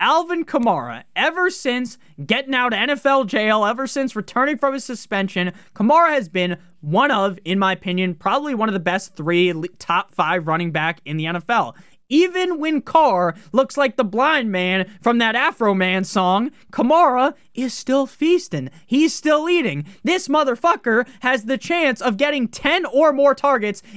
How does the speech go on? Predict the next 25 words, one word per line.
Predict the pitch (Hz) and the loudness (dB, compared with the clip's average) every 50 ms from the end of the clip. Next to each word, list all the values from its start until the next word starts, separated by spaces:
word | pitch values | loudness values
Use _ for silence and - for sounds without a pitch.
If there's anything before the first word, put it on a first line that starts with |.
| - - | -8 -4
in | 277 302 294 - - - | -2 -2 -2 -2 -4 -4
any | 202 214 226 226 214 | -4 -2 -2 -2 -2
given | 175 214 208 208 202 | -2 -2 -2 -2 -2
game. | 196 277 269 226 180 | -2 -2 -2 -2 -2
I | 156 214 | -4 -4
believe | 240 339 349 339 302 | -2 0 0 0 2
he's | 320 311 302 - | 0 0 -2 -2
seen | 302 302 294 262 - | -4 -2 -2 -2 -4
two | - - - 359 359 | -2 0 2 2 2
games | 359 320 233 214 196 185 | 2 0 -2 -2 -2 -2
this | 170 175 170 - | -2 -4 -4 -2
season. | - 165 160 160 165 160 180 185 - - - - | -2 -2 0 0 -2 -4 -6 -6 -8 -14 -12 -6
Don't | - 214 226 233 | -2 -2 -2 -2
quote | - - 247 285 285 214 | 0 0 2 2 2 0
me, | 196 180 175 180 180 - - - | -2 -2 -2 -2 -4 -8 -12 -14
because | - 160 156 190 170 160 | -10 -6 -2 -2 0 0
I'm | 160 160 | 0 0
not | 185 190 190 - | 0 0 -2 -2
sure | 196 | -4
if | 175 | -6
this | 151 185 175 - | -6 -6 -6 -6
is | 160 | -8
exactly | 156 147 165 214 220 214 214 196 | -6 -4 -2 -2 -2 -2 -4 -6
true, | 185 - 170 165 | -4 -2 -2 -2
with | 151 160 156 - | -2 -2 -4 -6